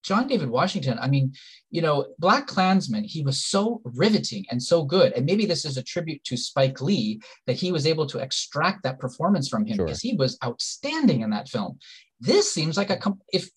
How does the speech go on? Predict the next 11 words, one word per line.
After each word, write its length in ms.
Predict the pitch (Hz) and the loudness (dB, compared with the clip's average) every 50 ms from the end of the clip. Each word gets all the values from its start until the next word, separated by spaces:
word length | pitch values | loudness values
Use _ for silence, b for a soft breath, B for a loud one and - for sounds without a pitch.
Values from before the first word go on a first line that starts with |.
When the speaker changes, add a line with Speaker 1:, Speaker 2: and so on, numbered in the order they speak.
| _ _ _ _ _ _ _ - | _ _ _ _ _ _ _ -2
Speaker 1:
I 140 | - 208 226 | 0 0 0
could, 180 | 214 - 220 208 | 0 0 0 2
didn't 160 | 247 240 240 | 4 4 4
even 160 | 240 220 190 | 4 4 2
recognize 600 | 170 170 196 214 214 254 196 165 147 131 127 127 131 | 2 2 2 2 4 2 2 2 2 2 2 0 -2
it, 160 | 139 143 139 | -4 -2 -2
him 140 | 170 165 160 | 0 0 0
as 120 | 147 135 | 0 -2
the 100 | 139 139 | -2 -2
same 280 | 135 - 165 170 165 165 - | -2 -2 -2 -2 -4 -4 -4
actor. 400 | 170 202 240 240 - - - - | -2 -2 -4 -4 -8 -12 -14 -14